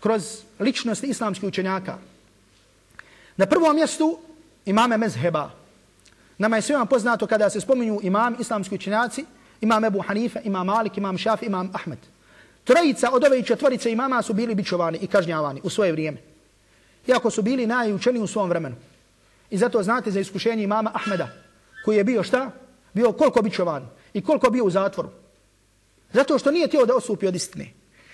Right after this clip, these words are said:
Imam Ebu Hanife, rahmatullahi alejhi, isto tako. Zašto je bio, zašto je bio bičovan imam Ebu Hanife? Nije htio da se prihvati kadiluka. Znači, halifa mu naredio, „Budi kadija.” On,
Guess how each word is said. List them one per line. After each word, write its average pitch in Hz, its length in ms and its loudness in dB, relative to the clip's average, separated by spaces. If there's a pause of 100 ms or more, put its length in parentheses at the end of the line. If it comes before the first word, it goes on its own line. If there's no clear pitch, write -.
(100)
Imam 294 240 6
Ebu 294 180 6
Hanife, 269 320 0
rahmatullahi 254 460 -2
alejhi, 277 180 0
isto 269 200 2
tako. 202 220 -4 (960)
Zašto 302 260 2
je 254 60 6
bio, 247 240 2 (240)
zašto 254 220 2
je 226 60 2
bio 214 140 0
bičovan 196 320 -4
imam 185 200 -6
Ebu 165 120 -6
Hanife? 170 300 -10 (500)
Nije 302 120 2
htio 359 140 2
da 285 80 2
se 254 100 0
prihvati 226 320 0
kadiluka. 190 400 -4 (1120)
Znači, 185 200 -4
halifa 269 300 4
mu 254 80 0
naredio, 262 360 6
„Budi 254 220 4
kadija.” 190 360 0 (720)
On, 262 200 -2